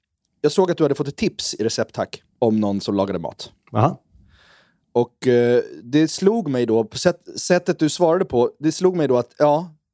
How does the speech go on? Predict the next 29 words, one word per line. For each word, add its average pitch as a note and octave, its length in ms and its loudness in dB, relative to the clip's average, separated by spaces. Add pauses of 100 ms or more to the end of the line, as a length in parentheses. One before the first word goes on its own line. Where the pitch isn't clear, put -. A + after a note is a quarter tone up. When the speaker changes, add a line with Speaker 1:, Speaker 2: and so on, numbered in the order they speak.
Speaker 1:
det, E3+ 220 2
det, D#3+ 260 0
det D#3+ 240 -2
funkar G#3+ 480 0
inte. E3+ 200 0
Man C4+ 140 0
vill G#3 80 -4
inte - 100 -12
se F3 480 -4 (960)
folk B2+ 480 0
som C#3+ 160 -4
lagar C3+ 240 2
mat, G2+ 440 -2
men B2+ 200 -2
som C3+ 160 -2
har C3+ 120 0
för D3+ 120 -4
mycket C3 220 -4
fokus - 300 -6
på B2+ 100 -8
sig - 100 -10
själva E3 300 2
och B2+ 140 4
är C3+ 40 2
i C#3 60 2
bild. B2 520 -2
Det - 80 0
behövs F#3 280 0
inte. - 240 -4